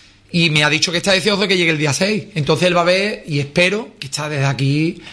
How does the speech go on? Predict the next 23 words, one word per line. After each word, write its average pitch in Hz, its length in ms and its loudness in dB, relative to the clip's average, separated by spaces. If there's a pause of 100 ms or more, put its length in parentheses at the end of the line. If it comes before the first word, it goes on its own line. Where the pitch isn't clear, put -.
(260)
lo, 151 400 2
hago 151 180 2
un 156 80 2
llamamiento, 165 520 2
que 180 60 2
está 165 140 0
invitado 165 440 2
todo 202 460 2
el 202 100 2
mundo, 190 420 2
¿no? 165 140 4
A 180 180 2
que 170 80 0
vaya 156 200 2
a 180 40 2
la 190 60 2
presentación, 165 540 0
que 165 80 2
va 147 80 0
a - 20 -2
estar 190 160 0
muy 196 160 2
bonita. 160 420 2